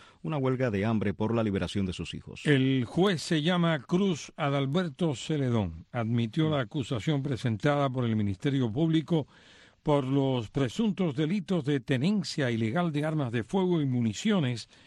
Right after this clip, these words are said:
Speaker 2: en perjuicio de lo que calificó como seguridad pública de la sociedad nicaragüense.
Speaker 1: Y mientras tanto, en Ecuador reabre la Academia Diplomática, mientras que anuncia que no apoyará a María Fernanda Espinosa para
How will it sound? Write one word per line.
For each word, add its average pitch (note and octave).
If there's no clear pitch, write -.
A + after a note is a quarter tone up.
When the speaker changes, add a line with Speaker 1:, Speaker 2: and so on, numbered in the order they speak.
Speaker 2:
en G3+
perjuicio E3+
de E3
lo C3
que A#2+
calificó B2
como C3+
seguridad B2+
pública E3
de C#3+
la A2+
sociedad A#2+
nicaragüense. G#2+
Speaker 1:
Y -
mientras D3
tanto, D3
en C3+
Ecuador B2+
reabre B2
la G#2+
Academia A2+
Diplomática, G2+
mientras G#2
que -
anuncia G#2
que E2+
no G#2+
apoyará G2+
a F#2+
María G2
Fernanda A2
Espinosa A#2
para A2+